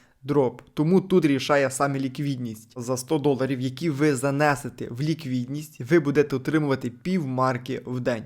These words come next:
Тому переходимо на екран, та я поділюся своєю стратегією, як особисто я зараз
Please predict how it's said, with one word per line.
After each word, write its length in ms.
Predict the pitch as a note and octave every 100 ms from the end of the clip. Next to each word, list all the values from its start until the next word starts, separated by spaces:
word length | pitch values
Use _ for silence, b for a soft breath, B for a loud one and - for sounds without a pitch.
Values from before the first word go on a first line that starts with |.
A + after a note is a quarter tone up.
| -
Тому 160 | D#3
переходимо 480 | D#3 D#3 D#3+ D3 D3
на 120 | C#3+
екран, 360 | C3 C3+ D3 D3 b b b
та 80 | D3+
я 100 | D3+
поділюся 480 | D3+ D#3+ D#3+ D3+ C3+
своєю 240 | D3+ D3
стратегією, 640 | C#3 C3 C3 D#3 C3+ A#2+
як 240 | A#2+ D3+ D3+
особисто 500 | - C3+ D3 - C3+
я 240 | C#3+ C#3+
зараз 520 | A2+ C3+ C#3+ D3+ -